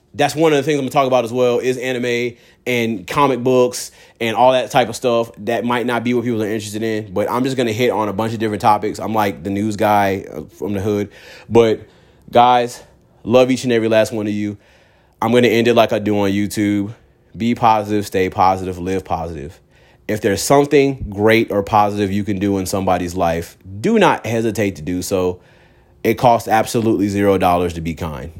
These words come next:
It costs absolutely zero dollars to smile in someone's face. It costs absolutely zero dollars to ask someone how they're doing. That how they're doing can be the difference between them going home from the grocery store, going into their closet and hanging themselves,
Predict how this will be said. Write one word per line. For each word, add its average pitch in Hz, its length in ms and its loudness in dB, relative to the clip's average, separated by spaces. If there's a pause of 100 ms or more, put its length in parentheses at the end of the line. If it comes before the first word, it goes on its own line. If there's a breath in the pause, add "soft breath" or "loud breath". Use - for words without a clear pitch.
It 78 80 -14
costs 95 260 2
absolutely 92 520 -2
zero 90 260 -2
dollars 87 320 0
to 90 80 -8
smile 87 340 -2
in 85 80 -6
someone's 87 300 -6
face. 117 320 2 (420 loud breath)
It 131 120 4
costs 143 240 4
absolutely 135 540 2
zero 143 300 6
dollars 139 560 2 (240 soft breath)
to - 180 0
ask 143 220 2
someone 135 220 -2
how 127 220 4
they're 123 120 0
doing. 104 400 -4 (200)
That 110 220 -2
how 131 180 4
they're 127 160 2
doing 127 320 0
can 120 120 -4
be 117 120 0
the 107 120 -4
difference 107 360 -4
between 104 420 -8
them 117 320 -4 (320 soft breath)
going 113 300 0
home 139 260 4
from 139 160 -2
the 143 60 4
grocery 143 400 4
store, 104 440 0 (280 loud breath)
going 107 260 2
into 117 160 0
their 120 160 4
closet 110 360 2
and 107 120 -2
hanging 101 260 -2
themselves, 80 520 -8